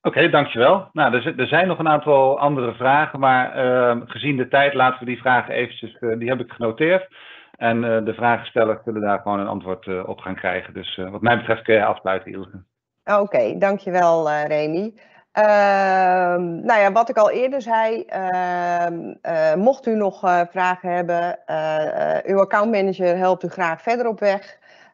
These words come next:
Speaker 2: Ehm, eh, schroom niet om te bellen, te mailen en, eh, eh, ja, we helpen graag, eh, eh, ook mee om dit financiële voordeel voor de, voor de D G A te behalen. Ehm, dus bij deze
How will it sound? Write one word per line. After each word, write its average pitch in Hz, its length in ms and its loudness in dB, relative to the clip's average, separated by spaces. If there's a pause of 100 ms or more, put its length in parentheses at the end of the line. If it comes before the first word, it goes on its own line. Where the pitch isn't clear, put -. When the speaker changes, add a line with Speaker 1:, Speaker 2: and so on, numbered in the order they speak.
Speaker 2:
Ehm, 156 1000 -4
eh, 151 120 -4
schroom 226 360 2
niet 220 200 0
om 190 140 -4
te 196 100 -4
bellen, 190 460 2
te 190 100 -8
mailen 170 680 0
en, 156 380 -6
eh, 143 680 -4
eh, 147 560 -4 (100)
ja, 156 260 0
we 165 60 -6
helpen 180 300 0
graag, 180 380 -4
eh, 170 320 2
eh, 156 500 -2
ook 165 200 -2
mee 165 260 0
om 160 120 -6
dit 165 160 -4
financiële 156 440 -2
voordeel 156 380 -2
voor 151 180 -6
de, 151 280 -2
voor 156 160 -6
de 147 260 2
D 147 40 -16
G - 60 -16
A 147 200 -2
te 143 140 -10
behalen. 135 520 -8 (680)
Ehm, 160 540 -6 (400)
dus 196 140 0
bij 202 120 4
deze 220 540 2